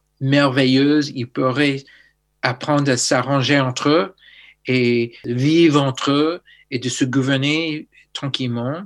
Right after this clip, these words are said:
parce qu'il y aurait toujours des gens extérieurs de l'extérieur qui vont, qui vont mêler dans les affaires.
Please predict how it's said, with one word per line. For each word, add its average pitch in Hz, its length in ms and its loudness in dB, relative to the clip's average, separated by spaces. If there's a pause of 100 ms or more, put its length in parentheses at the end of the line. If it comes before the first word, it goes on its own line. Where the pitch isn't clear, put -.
(460)
parce 139 180 -2
qu'il 156 160 2
y 156 80 6
aurait 165 200 2
toujours 170 380 0
des 143 160 0
gens 147 300 -2
extérieurs 135 640 -2
de 131 120 -2
l'extérieur 120 680 -6
qui 123 160 -4
vont, 135 400 -4 (240)
qui 147 100 0
vont 147 140 2
mêler 147 340 6
dans 143 120 2
les 127 200 -2
affaires. 117 380 -4